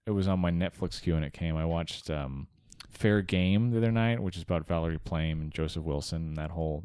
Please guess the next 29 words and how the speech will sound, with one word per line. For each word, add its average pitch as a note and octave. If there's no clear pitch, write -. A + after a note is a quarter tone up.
thing E2+
that E2
happened E2
during, D2+
uh, C2+
the E2+
Bush E2+
era. D#2
And G2
it G2
was F#2+
like, F#2
I B2
don't C#3
know. A2+
I, G#2+
I C3
just C3
kind C#3
of A2+
have G#2+
a, F2+
an G#2+
okay G#2
view G2+
of A2
how A#2
things B2
go. C3+